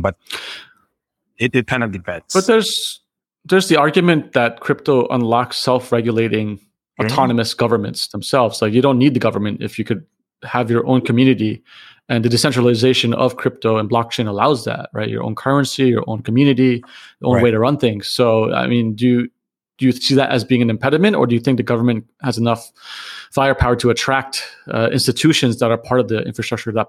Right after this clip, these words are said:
Speaker 2: power crypto?
Speaker 1: Right. So one thing about, so many new projects these days are no longer centralized. Um, they are decentralized. You know, there are teams across the
Speaker 2: Yeah.
Speaker 1: world. And, um,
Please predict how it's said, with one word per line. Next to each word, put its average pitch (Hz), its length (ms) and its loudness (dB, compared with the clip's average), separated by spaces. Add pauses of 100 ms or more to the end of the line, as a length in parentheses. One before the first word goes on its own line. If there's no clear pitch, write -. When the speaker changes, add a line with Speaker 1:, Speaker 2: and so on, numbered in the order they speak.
Speaker 2:
power 117 340 0
crypto? - 240 -8 (1200)
Speaker 1:
Right. 120 340 0
So 170 460 0 (580)
one 156 240 0
thing 185 220 -2
about, 113 380 0 (180)
so 131 200 -2
many 131 320 2
new 135 220 2
projects 113 600 -2
these 101 220 -4
days 98 500 0
are 98 220 0
no 95 160 0
longer 101 440 0
centralized. 156 920 -2 (320)
Um, 95 460 0
they 95 120 0
are 95 100 0
decentralized. 127 960 -2
You 98 80 -4
know, 101 100 -2
there 98 120 -2
are 92 40 -4 (160)
teams 110 220 0
across 110 340 -2
the 123 100 0
Speaker 2:
Yeah. 107 100 0
Speaker 1:
world. 123 240 -6 (760)
And, 110 600 2 (240)
um, 101 560 -2